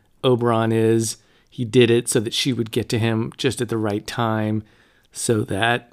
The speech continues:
they could conceive Merlin. Oberon says, quote, "She will make you a good queen, son," end quote.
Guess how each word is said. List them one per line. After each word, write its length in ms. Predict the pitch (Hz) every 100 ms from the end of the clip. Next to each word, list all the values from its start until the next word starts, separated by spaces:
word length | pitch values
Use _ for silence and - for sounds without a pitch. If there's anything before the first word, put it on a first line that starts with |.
| - -
they 120 | 123
could 200 | 123 113
conceive 380 | 117 104 120 120
Merlin. 520 | 123 110 113 131 135 - _ _ _ -
Oberon 380 | 123 113 117 113
says, 300 | - 117 110
quote, 420 | - - 127 123
"She 220 | - 156
will 140 | 123 117
make 280 | 120 113 -
you 100 | 113
a 80 |
good 360 | 107 - 117 110
queen, 500 | - 127 120 117 107
son," 560 | - - 98 95 107 - -
end 240 | 110 104
quote. 540 | - 117 98 113 -